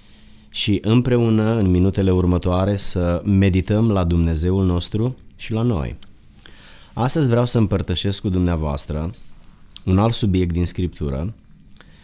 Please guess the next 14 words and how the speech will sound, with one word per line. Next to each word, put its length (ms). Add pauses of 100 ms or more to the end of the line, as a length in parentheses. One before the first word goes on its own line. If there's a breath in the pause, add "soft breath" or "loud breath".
(180 soft breath)
care 300
răspunde 600
căutării 540
oamenilor 640
după 240
sfințire. 760 (1700 soft breath)
Uh, 460 (500 loud breath)
ca 120
o 120
introducere 640
aș 120
vrea 140
să 140
prezint 680